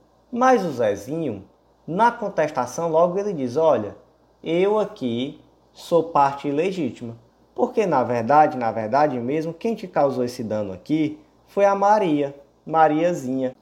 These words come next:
Aí o juiz pega essa contestação, olha e diz assim, "Rapaz, aqui tá com duas conversas. Joãozinho, se manifeste sobre isso aqui, sobre esse pedido, sobre essa manifestação aqui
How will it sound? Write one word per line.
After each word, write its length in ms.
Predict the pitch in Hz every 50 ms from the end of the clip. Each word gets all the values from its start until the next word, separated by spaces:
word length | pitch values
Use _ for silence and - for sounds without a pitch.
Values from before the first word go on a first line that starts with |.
| _ _ _ _
Aí 360 | - - - 254 254 240 247
o 280 | 240 226 208 180 160 156
juiz 340 | 147 180 180 170 160 -
pega 320 | - - 156 147 147 147 143
essa 160 | 139 - 139
contestação, 1000 | - 131 131 131 - 127 127 - - 160 170 - - - 127 135 156 190 208 - _ _ _ _ _
olha 320 | 151 147 151 165 185 196 190
e 20 |
diz 220 | 170 175 180 170
assim, 280 | 208 202 185 - 180 175
"Rapaz, 460 | 160 165 170 170 - 190 190 202 196 180
aqui 220 | 175 175 - 180
tá 180 | 175 - 175 170
com 140 | - 185
duas 240 | 175 156 165 165 -
conversas. 560 | - 208 202 190 175 117 101 95 - - 107 - _ _ _ _ _ _ _ _ _ _ _ _ _ _ _
Joãozinho, 800 | 160 160 170 214 233 226 214 180 170 196 233 233 196 139 113 110 - - _ _ _ _ _ _ _ _ _ _ _ _ _ _ _ _
se 260 | _ - - 226 233
manifeste 640 | 220 214 214 220 214 208 185 - - 180 185 180 -
sobre 260 | - 185 170 156 156 160
isso 160 | 151 - 165
aqui, 400 | 151 - - 202 190 170 147 -
sobre 340 | - - - 156 135 135 139
esse 200 | 139 139 - 139
pedido, 560 | - - 135 135 127 139 156 160 156 131 -
sobre 400 | - - 147 131 117 123 123 131
essa 260 | 127 120 - - 135
manifestação 920 | 123 123 123 123 123 120 - 127 120 - - 123 120 - - 127 117 120
aqui 540 | 117 117 117 - 117 120 117 113 104 104 -